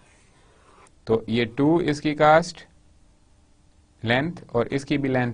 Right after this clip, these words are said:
टू। तो आप लोगों के पास जो प्राइस है, अगर है आपके पास टेन, तो आप लोगों के पास टेन के लिए यहाँ पे क्या लेंगे आप लोग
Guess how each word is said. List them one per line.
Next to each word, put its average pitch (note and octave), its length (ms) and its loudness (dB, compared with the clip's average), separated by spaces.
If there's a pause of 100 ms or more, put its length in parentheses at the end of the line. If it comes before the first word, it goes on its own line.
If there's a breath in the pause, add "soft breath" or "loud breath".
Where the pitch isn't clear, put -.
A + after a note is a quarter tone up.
टू। F#2 220 -6 (640 soft breath)
तो C3 80 2 (120)
आप D3+ 240 8
लोगों D#3 220 4
के D#3 100 0
पास D3 300 6
जो C3+ 200 4
प्राइस C#3 480 6
है, C3 180 4
अगर C3 320 0 (240)
है A#2+ 200 2
आपके B2 240 0
पास B2+ 400 0
टेन, C#3+ 300 0 (600 soft breath)
तो - 100 -10 (120)
आप D3 240 8
लोगों D3 300 2
के D3+ 80 0
पास C#3 480 4
टेन D3 260 2
के D3 140 2
लिए C#3 440 4
यहाँ B2 260 0
पे C3 160 0
क्या C3+ 200 2
लेंगे C3+ 300 0
आप C3 160 6
लोग D3 240 0